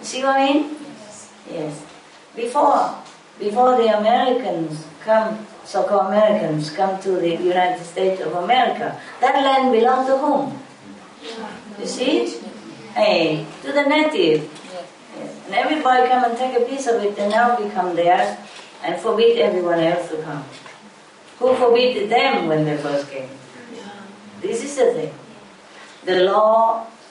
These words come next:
in my opinion, is not always perfect. Of course, it protects some, some citizens in some area of the society, but it has to be reconsidered for different situation.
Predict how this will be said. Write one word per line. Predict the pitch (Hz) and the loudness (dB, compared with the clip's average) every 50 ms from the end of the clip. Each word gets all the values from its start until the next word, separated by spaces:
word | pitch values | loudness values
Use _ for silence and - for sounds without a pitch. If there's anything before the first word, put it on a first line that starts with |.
| - - - 185 | -20 -16 -10 -8
in | 190 196 208 | -8 -4 -2
my | 226 247 262 262 240 | 0 0 2 2 0
opinion, | - - - 175 165 156 156 156 143 139 143 147 - 147 | 0 -2 -4 -6 -6 -4 -4 -2 -4 -4 -4 -6 -8 -8
is | 165 165 - 190 | -10 -10 -10 -8
not | 196 202 208 214 202 | -4 -4 -2 0 2
always | 214 240 254 254 262 240 233 233 233 - | 2 2 2 4 4 4 4 4 4 2
perfect. | - - 190 180 170 - - - - - - - - - - - - - - - - - - - - | -2 -4 -4 -4 -4 -4 -4 -8 -8 -10 -12 -16 -20 -20 -20 -20 -20 -20 -20 -20 -20 -20 -14 -8 -6
Of | - - | -6 -4
course, | - 254 254 247 254 247 | 0 0 2 2 2 2
it | 233 226 214 - | 0 -2 -4 -4
protects | 208 202 202 - 208 214 214 214 - | -6 -6 -4 0 2 2 2 0 -2
some, | 196 175 175 165 156 151 - - - - - - | -4 -4 -4 -4 -6 -8 -12 -16 -18 -20 -20 -20
some | - - - - 165 165 165 165 | -18 -16 -10 -6 -4 -4 -4 -4
citizens | - 190 196 196 - 170 160 156 156 151 143 143 143 143 143 | -4 -6 -6 -6 -8 -8 -10 -8 -6 -4 -4 -2 -4 -4 -6
in | 143 147 151 | -8 -10 -10
some | - 170 170 175 | -10 -10 -8 -8
area | 185 196 208 208 214 202 180 170 165 - - | -6 -4 -2 0 0 0 0 -2 -4 -6 -8
of | 143 139 139 139 135 - - - - | -8 -8 -8 -8 -10 -14 -18 -14 -8
the | 160 160 | -6 -6
society, | 170 170 170 175 196 180 165 - - - - - 139 - - - - - - - - - - | -6 -6 -8 -6 -4 -4 -4 -4 -6 -8 -14 -16 -18 -18 -20 -20 -20 -20 -20 -20 -20 -18 -8
but | 151 160 160 156 156 - - - - | -4 -2 0 0 -2 -4 -10 -12 -10
it | 185 175 - - | -8 -8 -8 -8
has | 196 190 220 240 247 247 - - 208 | -6 -2 0 2 2 0 -2 -6 -8
to | 190 170 | -10 -8
be | - 165 165 160 160 160 - - - - - - - - - - 180 | -6 -4 -4 -4 -6 -8 -12 -16 -20 -20 -20 -20 -20 -20 -20 -18 -8
reconsidered | 190 226 240 226 185 185 175 165 - 170 175 160 170 165 156 156 156 | -2 0 0 0 0 -2 -6 -8 -6 -6 -4 -2 -2 -2 -2 -4 -6
for | - 165 160 | -6 -8 -8
different | - 208 220 220 214 202 185 170 | -8 -8 -8 -8 -8 -8 -10 -10
situation. | - 180 175 160 165 165 165 165 156 156 156 156 | -10 -10 -10 -8 -6 -4 -2 -2 -2 -4 -6 -8